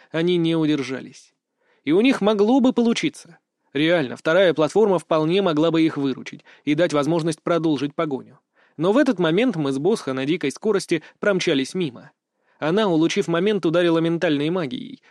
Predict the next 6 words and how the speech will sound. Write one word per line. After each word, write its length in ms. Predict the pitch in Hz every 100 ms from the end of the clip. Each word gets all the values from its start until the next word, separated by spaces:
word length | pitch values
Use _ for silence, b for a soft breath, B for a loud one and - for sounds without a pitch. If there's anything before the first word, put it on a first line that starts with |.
| b
чтобы 280 | - 135
парни 340 | 123 170 175 165
ненадолго 580 | 156 151 139 147 151 151
растерялись 680 | 151 - 160 160 107 - -
и 80 | 175
замешкались, 720 | 220 226 135 - - - -